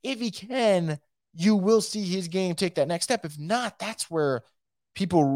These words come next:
really get down on him. I've seen some,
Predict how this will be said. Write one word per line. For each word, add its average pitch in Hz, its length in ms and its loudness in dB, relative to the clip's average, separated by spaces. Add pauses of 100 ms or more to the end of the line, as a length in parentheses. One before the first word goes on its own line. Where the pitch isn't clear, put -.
really 175 360 6
get 156 220 2
down 196 260 4
on 139 100 2
him. 107 180 -10 (420)
I've 214 160 6
seen 285 260 -2
some, 247 300 2